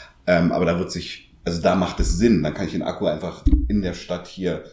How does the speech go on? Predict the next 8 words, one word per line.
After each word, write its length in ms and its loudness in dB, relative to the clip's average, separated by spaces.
reinnehmen, 500 -2
anschließen 680 -6
im 180 -4
Büro 320 -8
und 140 -4
wieder 140 -6
rausnehmen. 480 -4
Aber 200 -8